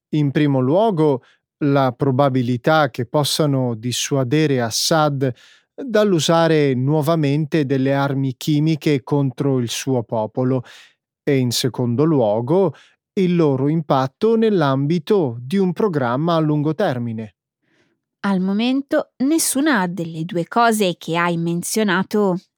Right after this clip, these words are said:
Speaker 2: appare chiara. Anche se Stati Uniti, Francia e Gran Bretagna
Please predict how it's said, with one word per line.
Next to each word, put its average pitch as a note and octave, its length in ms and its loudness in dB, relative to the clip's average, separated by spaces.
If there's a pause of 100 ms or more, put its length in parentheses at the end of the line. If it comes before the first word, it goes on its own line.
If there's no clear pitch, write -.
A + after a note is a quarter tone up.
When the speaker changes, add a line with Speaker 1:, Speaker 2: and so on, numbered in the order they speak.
(140)
Speaker 2:
appare A3 380 0
chiara. D#3+ 480 -6 (760)
Anche D#4 440 2
se F3+ 200 -2
Stati F#3+ 400 -2
Uniti, A3+ 680 0
Francia G3 680 0
e F#3+ 120 0
Gran F3 240 -2
Bretagna F#3+ 680 0